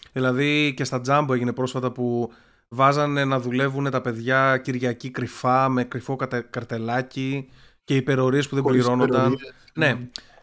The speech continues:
Speaker 1: Τέτοιες μαλακίες όταν γίνονται, καλό είναι να βγαίνουνε στο Twitter και που είναι ο βόθρος της κοινωνίας και να τους κάνουμε, να τους, ε,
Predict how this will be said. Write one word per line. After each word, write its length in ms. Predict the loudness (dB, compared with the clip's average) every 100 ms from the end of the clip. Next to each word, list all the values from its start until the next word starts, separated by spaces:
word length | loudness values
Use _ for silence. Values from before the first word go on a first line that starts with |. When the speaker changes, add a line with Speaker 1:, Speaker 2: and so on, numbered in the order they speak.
| 0
Speaker 1:
Τέτοιες 240 | 0 2
μαλακίες 420 | 2 2 2 -2
όταν 140 | -2 -2
γίνονται, 340 | 0 -2 -2
καλό 280 | 0 2 2
είναι 120 | 2
να 200 | 2 0
βγαίνουνε 380 | 0 0 0 0
στο 140 | 0 -2 -2
Twitter 340 | -2 0 -2 -2
και 120 | -4
που 120 | 0
είναι 320 | 2 2 2 0
ο 120 | -2
βόθρος 380 | 2 0 0 -4
της 120 | -4
κοινωνίας 580 | -2 0 0 0 -2 -4 -16 _
και 120 | 0
να 80 | 2
τους 120 | 2
κάνουμε, 1120 | 4 4 4 4 4 4 4 4 2 0 -2 -4
να 120 | -4
τους, 140 | -4
ε, 40 | -4